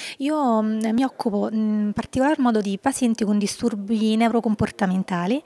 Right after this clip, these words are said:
e in particolar modo del disturbo dello spettro autistico. Seguiamo molti, molti pazienti, sappiamo che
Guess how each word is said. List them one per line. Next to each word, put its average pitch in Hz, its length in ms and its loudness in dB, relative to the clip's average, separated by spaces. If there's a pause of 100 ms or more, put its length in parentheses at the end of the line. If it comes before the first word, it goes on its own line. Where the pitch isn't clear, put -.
(360)
e 254 160 -2
in 226 80 -2
particolar 302 500 -4
modo 220 300 0
del 196 340 -2
disturbo 220 480 -4
dello 196 300 -4
spettro - 400 -4
autistico. 202 640 -2 (280)
Seguiamo 208 540 0
molti, 220 320 0
molti 202 280 -2
pazienti, 226 500 -2
sappiamo 247 440 2
che 202 220 2